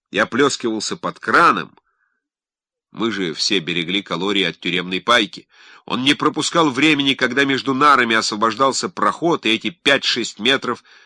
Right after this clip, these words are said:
выхаживал, выхаживал чеканной походкой, с чеканным профилем, скрестив руки на груди и ясными молодыми глазами глядя мимо стен. И именно потому, что мы все изумлялись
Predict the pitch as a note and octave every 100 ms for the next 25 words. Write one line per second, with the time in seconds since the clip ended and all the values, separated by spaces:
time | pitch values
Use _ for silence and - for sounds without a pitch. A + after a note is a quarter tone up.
0 | _ _ _ - C#2 C#3 - F3 B2+ -
1 | D2+ A#1 A#1 G2+ - D#3+ C3+ C#3 B2+ -
2 | C3 D3+ C#3+ C3 B2 - B2 D3 C3+ -
3 | E2+ - - A2 C3 B2 A#2+ G#2 - B2+
4 | C3+ - F2+ C#2+ _ - - - - A#2
5 | - C3+ G2+ G2+ C3 - G#2+ G2+ G#2 A2+
6 | D3+ - G#2 G#2 A#2 - A2 F#2+ F#2+ F#2+
7 | F#2+ F2 D#2+ F2 A#2+ B2+ G#2 E2+ F2+ E2+
8 | E2 D#2 D2 - - D#2 - _ _ _
9 | _ _ _ _ _ _ _ _ - -
10 | _ C#3 G3+ G#3 G3+ F#3 F3+ E3 E3 E3+
11 | G#3 E3+ - C#3 C3 C3+ - F#3+ F#3 C3+
12 | D3 C#3 D#3 F3+ A2+ E2+ - -